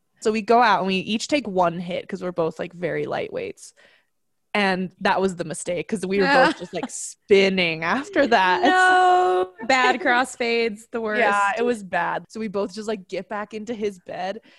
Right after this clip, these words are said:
Speaker 1: and, like, lay there. And I remember, like, rubbing his back and then he was, like, playing with my hair and it was so intimate and sweet.
Speaker 2: Aw.
Speaker 1: And I don't remember what we were talking about, but I remember laughing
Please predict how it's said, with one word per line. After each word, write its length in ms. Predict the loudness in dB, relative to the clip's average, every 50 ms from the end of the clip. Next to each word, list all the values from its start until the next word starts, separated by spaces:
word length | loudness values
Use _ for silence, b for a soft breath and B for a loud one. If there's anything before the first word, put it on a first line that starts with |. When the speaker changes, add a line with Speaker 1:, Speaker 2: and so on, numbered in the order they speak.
| b b
Speaker 1:
and, 100 | -8 -6
like, 160 | -6 -6 -8 -8
lay 340 | -8 -4 -4 -2 -2 -2
there. 440 | -4 -4 -4 -4 -4 -6 -6 -8 -12 _ b b b b
And 100 | 2 4
I 40 | 4
remember, 400 | 4 4 4 2 2 2 2 2
like, 160 | 2 0 0
rubbing 540 | -2 -2 0 2 2 2 2 2 2 0 0
his 220 | -4 -4 -6 -6 -6
back 680 | -4 -4 -2 -2 -2 -2 -4 -4 -6 -10 -20 -20 b b b b _ _ _ _ -2
and 140 | -2 0 0
then 80 | -2
he 220 | -2 -4 -4 -2 -2
was, 140 | -2 0 0
like, 140 | -2 -2 _ _
playing 320 | -6 -4 -2 -2 -2 -4 -6
with 160 | -10 -12 -10
my 100 | -10 -10
hair 460 | -8 -8 -8 -8 -6 -6 -6 -4 -6
and 80 | -6 -6
it 40 | -8
was 140 | -12 -12 -12
so 340 | -8 -4 -2 -2 -2 -2 -4
intimate 540 | -6 -8 -10 -10 -10 -10 -8 -6 -6 -8 -8
and 140 | -10 -12 -12
sweet. 520 | -14 -16 -16 -14 -14 -12 -12 -12 -12 -14 -16 -20
Speaker 2:
Aw. 160 | -20 -20 -12 -8 -8
Speaker 1:
And 120 | -8 -6 -4
I 60 | -4
don't 140 | -2 -2 -2
remember 340 | -4 -4 -4 -4 -4 -4 -2
what 200 | -2 -2 -2 -2
we 120 | -2 -6
were 80 | -8 -6
talking 300 | -4 -4 -4 -4 -6 -6
about, 200 | -4 -4 -4 -4
but 160 | -4 -6 -4 -2
I 120 | -2 -2
remember 420 | -2 -4 -6 -6 -6 -6 -6 -6
laughing 920 | -6 -6 -4 -4 -2 -2 -2 -4 -4 -8 -10 -12 -12 -12 -12 -16 -18 -20